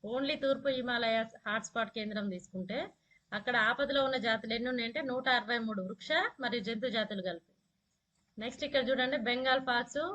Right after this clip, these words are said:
మార్బుల్డ్ పిల్లి, ఆసియా సింహం, జాతీయ, భారతీయ ఏనుగు, ఆసియా అడవి గాడిద, భారతీయ ఖడ్గమృగం, గౌర్, ఆసియా అడవి నీటి దున్న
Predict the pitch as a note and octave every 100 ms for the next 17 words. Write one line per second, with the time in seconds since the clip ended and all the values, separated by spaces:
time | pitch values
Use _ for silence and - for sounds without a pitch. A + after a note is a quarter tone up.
0 | - A#3 A3+ G#3+ C4 A#3 B3 A3+ C4 C#4
1 | G#3+ A#3 - C4 B3+ A#3 A3 C#4 D#4 A3+
2 | A3+ A#3+ C4 C#4 C#4 G3 A3 B3 C4 C4
3 | A#3+ A3 A3+ A#3 D#4+ - _ _ _ _
4 | _ _ G#3 A#3 C#4 C4+ A#3 A#3 A#3+ A#3
5 | A3 G#3 C#4+ F#4 _ _ _ F#3+ A3 A3+
6 | C4 C4 A#3 G3+ A#3 A#3 A3 C4+ C4+ G3
7 | A3 B3 C4+ - - G3 A#3 C4+ B3 G#3+
8 | A3 A3+ A#3 A3 G3+ A3